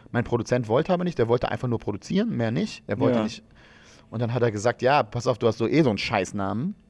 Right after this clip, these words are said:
Speaker 2: <laughs>
Speaker 1: Ja, ich mein,
Speaker 2: Ja,
Speaker 1: Costa
Speaker 2: ja.
Speaker 1: Mironjakis ist nicht grad so der beste Name, um
Speaker 2: Der
Speaker 1: berühmt zu werden.
Speaker 2: Chartbreaker, ja,
Speaker 1: Genau.
Speaker 2: ja.
Speaker 1: Und da, dann hab ich mich halt alleine Illmatic genannt, nach dem Nas-Album, nach dem
Speaker 2: Ja.
Speaker 1: ersten Nas-Album, ja. Und, äh, ja, was ich jetzt nie wieder machen würde, deswegen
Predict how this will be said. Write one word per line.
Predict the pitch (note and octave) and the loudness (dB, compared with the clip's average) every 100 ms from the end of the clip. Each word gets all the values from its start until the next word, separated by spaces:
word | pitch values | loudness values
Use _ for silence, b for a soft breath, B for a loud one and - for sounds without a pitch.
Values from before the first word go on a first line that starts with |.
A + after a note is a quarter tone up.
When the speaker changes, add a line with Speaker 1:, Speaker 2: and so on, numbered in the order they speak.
| - | -10
Speaker 2:
<laughs> | - G#3 - G3 - F3+ - E3 - E3 | -4 -2 2 2 4 2 2 -2 0 -2
Speaker 1:
Ja, | F2+ F#2+ - | -2 -2 -4
ich | F2 | -6
mein, | F#2 | 2
Speaker 2:
Ja, | C3 | 6
Speaker 1:
Costa | D3+ D3 | 8 8
Speaker 2:
ja. | |
Speaker 1:
Mironjakis | A2 G#2+ G2+ F#2+ G#2+ G2+ | 6 0 0 0 -2 -4
ist | F#2 | -8
nicht | A2 G#2 | -8 -6
grad | G#2+ G#2+ | -4 -4
so | G2+ | -2
der | F#2+ F#2+ F2+ B B B | 0 2 2 B B B
beste | - A#2 A2 | -4 -4 -4
Name, | F2+ G#2 G2+ | -4 -4 -4
um | G2+ | -4
Speaker 2:
Der | G2 | -2
Speaker 1:
berühmt | B2+ A#2 | 0 0
zu | G2+ | 2
werden. | G#2+ F#2+ | 0 2
Speaker 2:
Chartbreaker, | F#2+ F2+ | -2 -2
ja, | A2 | -2
Speaker 1:
Genau. | G#2+ | 0
Speaker 2:
ja. | G#2 F#2 B B B B - | -2 -6 B B B B -6
Speaker 1:
Und | B2 G#2+ | -4 -4
da, | - | -8
dann | - B2+ C3+ | -2 0 0
hab | |
ich | D#3+ | 0
mich | D#3 C3+ | -2 0
halt | B2+ A#2+ | 0 0
alleine | A2+ G#2 C3 C#3+ | 0 0 0 -4
Illmatic | - G2 F2+ - | -4 -4 -6 -8
genannt, | - F#2 F#2 | -10 -8 -4
nach | B2 C3+ | -2 -2
dem | B2 C3 - | -4 -8 -6
Nas-Album, | G#2+ G#2+ G2 - F#2 F2 F2 | -2 -2 -2 -4 -8 -8 -10
nach | F2+ | -10
dem | - A#2 | -8 -6
Speaker 2:
Ja. | |
Speaker 1:
ersten | G#2 - | -6 -6
Nas-Album, | F2+ - F#2+ F#2+ G#2+ | -10 -10 -12 -10 -8
ja. | G2 B B B B - | -10 B B B B -8
Und, | A2 F#2 G2+ | -6 -4 -4
äh, | G2+ G#2 - A#2+ - | -6 -8 -10 -14 -12
ja, | D2+ - - - _ | -10 -12 -16 -20 _
was | F#2 G2 | -6 -2
ich | G#2 | 0
jetzt | A2 A#2+ | -2 0
nie | B2 A#2 | 0 0
wieder | A2+ | 2
machen | A2+ A2+ G#2 | 0 -2 -2
würde, | A2+ A#2+ | 0 0
deswegen | A2 G#2 A2+ A2+ | 0 -4 -4 -2